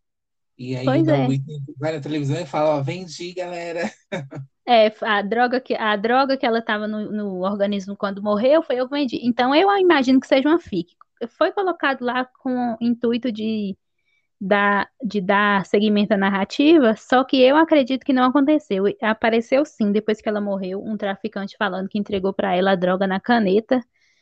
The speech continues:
Speaker 2: Só que nesse momento em que ela já estava, é, assim, na semana que ela morreu, ela
Speaker 1: Hum.
Speaker 2: teve um,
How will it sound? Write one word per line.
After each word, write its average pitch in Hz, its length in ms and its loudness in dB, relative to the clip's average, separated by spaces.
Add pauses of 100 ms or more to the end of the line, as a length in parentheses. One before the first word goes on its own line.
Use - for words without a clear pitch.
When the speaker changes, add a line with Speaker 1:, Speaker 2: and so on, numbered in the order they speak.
(200)
Speaker 2:
Só 220 300 2
que 233 140 -2
nesse 285 440 4
momento 196 520 2
em 190 120 -2
que 202 180 -4
ela 185 200 -2
já 190 140 -2
estava, 196 480 -2 (320)
é, 165 560 0 (640)
assim, 196 280 -4
na 196 300 -2
semana 220 440 0
que - 80 -2
ela 185 120 2
morreu, 220 500 0 (1500)
ela 196 220 -2
Speaker 1:
Hum. - 20 0
Speaker 2:
teve 196 420 -2
um, 175 580 -2